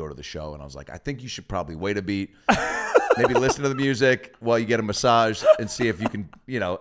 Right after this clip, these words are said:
Speaker 1: enjoy it then."
Speaker 2: Yeah, yeah.
Speaker 1: But, um, but I know he's had,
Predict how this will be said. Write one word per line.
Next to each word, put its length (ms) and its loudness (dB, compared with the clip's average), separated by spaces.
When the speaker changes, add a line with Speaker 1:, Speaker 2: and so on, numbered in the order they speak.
Speaker 1:
enjoy 420 -2
it 100 -6
then." 320 -4
Speaker 2:
Yeah, 240 0
yeah. 340 -2
Speaker 1:
But, 200 2
um, 400 -2
but 120 0
I 80 2
know 200 2
he's 300 -6
had, 420 -2